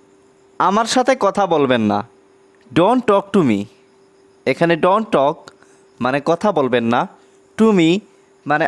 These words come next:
আমার সাথে। Don't talk to me অর্থাৎ আমার সাথে কথা বলবেন না। এটা ব্যবহারযোগ্য।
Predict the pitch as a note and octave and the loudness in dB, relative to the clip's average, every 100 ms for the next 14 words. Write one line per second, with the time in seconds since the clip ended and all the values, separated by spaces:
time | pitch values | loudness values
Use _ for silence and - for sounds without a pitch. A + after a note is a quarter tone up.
0 | - C#3+ C#3+ - A2 D#3+ - _ _ _ | -2 -2 -4 -6 -6 -6 -8 _ _ _
1 | _ A#2+ F3 B3 C4 E3 D#3+ - - A#3 | _ -2 0 2 0 0 0 0 0 2
2 | C3+ E2+ - _ _ _ _ _ - B2 | 2 -2 -12 _ _ _ _ _ -4 -4
3 | - C#3 C3+ - _ _ _ B2+ D#3+ G3+ | -2 -4 -4 -14 _ _ _ -4 -2 -2
4 | - A3+ A#3 F#3 E3+ F3+ D#3+ B2+ A#2 G#2+ | -2 -2 0 0 -2 0 0 0 0 0
5 | G2+ G2 _ _ _ _ _ _ _ - | -2 -6 _ _ _ _ _ _ _ -2
6 | F#3+ C4 A3+ G3 G3+ G#3 F3+ C3 F#2+ | 0 2 2 2 2 0 0 -4 -2